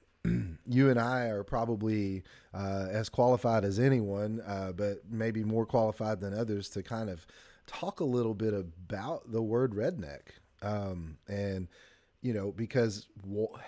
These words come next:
does it have a negative connotation now? Is it? I'm not ashamed. Uh, so let's be clear.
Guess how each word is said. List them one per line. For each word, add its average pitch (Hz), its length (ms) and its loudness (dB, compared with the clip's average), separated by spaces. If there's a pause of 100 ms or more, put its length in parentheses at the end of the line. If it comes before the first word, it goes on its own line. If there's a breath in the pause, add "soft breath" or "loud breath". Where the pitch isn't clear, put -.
(960 loud breath)
does 117 300 -2
it 165 100 2
have 165 260 2
a 170 40 0
negative 170 380 0
connotation 180 640 -2
now? 196 280 -2
Is 127 340 2
it? 180 300 2 (460 soft breath)
I'm 165 220 -2
not 156 220 2
ashamed. 87 680 -4
Uh, 95 500 -6 (140)
so 104 460 0 (720 soft breath)
let's 123 280 2
be 156 160 -2
clear. 98 440 -6